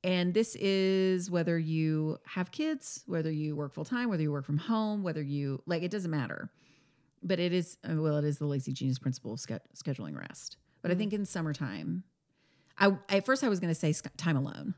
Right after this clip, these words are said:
Speaker 1: plan time alone. But for some people, being alone is not restful.
Speaker 2: Mm-hmm.
Speaker 1: And so that's
Speaker 2: Or not possible.
Speaker 1: Or not possible, exactly. And so that's not really a fair,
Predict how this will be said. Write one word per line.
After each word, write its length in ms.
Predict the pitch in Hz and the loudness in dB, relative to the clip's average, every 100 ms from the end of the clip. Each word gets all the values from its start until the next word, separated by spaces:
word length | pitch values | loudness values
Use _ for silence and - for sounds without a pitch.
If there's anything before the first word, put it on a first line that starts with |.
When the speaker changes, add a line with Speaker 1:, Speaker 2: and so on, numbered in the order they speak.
| _ | _
Speaker 1:
plan 180 | - 170 | 0 0
time 180 | 156 156 | 2 0
alone. 320 | 131 58 - - - | -2 -6 -8 -10 -4
But 100 | 226 | 0
for 60 | 254 | 2
some 180 | 330 330 | 4 4
people, 540 | 302 202 170 160 - _ _ - | 4 4 2 2 -4 _ _ 0
being 220 | 277 285 | 2 2
alone 440 | 185 180 190 196 | 2 2 2 0
is 120 | 170 175 | 0 -2
not 100 | 147 | 0
restful. 600 | 139 - - 57 208 - 233 | -2 -4 -10 -10 -10 -10 -10
Speaker 2:
Mm-hmm. 300 | 220 214 240 | -8 -6 -2
Speaker 1:
And 100 | - | 2
so 120 | 196 | 4
that's 180 | 220 254 | 8 10
Speaker 2:
Or 80 | 339 | 10
not 200 | 349 302 | 8 6
possible. 400 | 370 - 339 - | 4 4 -2 4
Speaker 1:
Or 180 | 220 190 | 4 4
not 160 | 160 | 2
possible, 460 | 185 147 156 135 135 | 0 0 -2 -2 -2
exactly. 480 | 165 165 139 123 135 | 2 0 0 -4 -4
And 100 | - | 0
so 100 | 175 | 0
that's 220 | 185 - | 0 0
not 160 | 190 175 | -2 -2
really 200 | 170 160 | -2 -2
a 60 | |
fair, 640 | - 170 156 151 139 143 | -2 0 2 2 0 -2